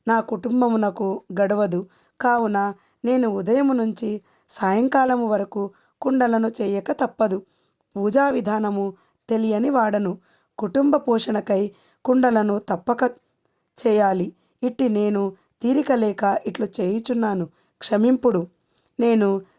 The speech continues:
శ్రీ వెంకటేశ్వర స్వామినే నమ్మినవాడును. చేతికి అంటిన మట్టినే పుష్పముగా చేసి ఇట్లు స్వామివారిని తలుచుకొనుచు, సారె వద్ద నుంచి లేవరాని స్థితిలో నుండుటచే ఇట్లు మట్టి పూలను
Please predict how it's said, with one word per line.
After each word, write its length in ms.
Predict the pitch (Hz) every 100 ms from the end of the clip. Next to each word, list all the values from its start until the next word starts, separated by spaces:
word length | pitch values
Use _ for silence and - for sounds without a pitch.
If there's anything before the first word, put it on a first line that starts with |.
| -
శ్రీ 260 | - 233
వెంకటేశ్వర 680 | 208 185 185 226 247 254 233
స్వామినే 600 | 226 220 202 208 202 196 190 _ - 190
నమ్మినవాడును. 840 | 180 208 233 226 214 190 180 180 _ _ _ -
చేతికి 420 | 277 - 330 320 311
అంటిన 460 | 226 220 214 214
మట్టినే 600 | 214 185 180 233 208 202 - _ _ -
పుష్పముగా 540 | 208 - 247 247 240 233 240
చేసి 480 | 226 285 254 175 _ _ _ -
ఇట్లు 420 | 233 233 202 202 196 _ -
స్వామివారిని 1000 | - - 190 220 269 247 220 208 202 202 - _ _ 202
తలుచుకొనుచు, 800 | 190 202 247 247 220 - 190 190 _ _ _ -
సారె 400 | - 202 226 262
వద్ద 240 | 233 196
నుంచి 420 | 214 208 180 214
లేవరాని 640 | 196 185 190 226 240 254 240
స్థితిలో 480 | - 208 208 214
నుండుటచే 760 | 208 185 196 202 226 302 254 170 _ _ -
ఇట్లు 440 | 233 - 208 202 - _ -
మట్టి 260 | 185 180 277
పూలను 580 | 269 240 208 196 190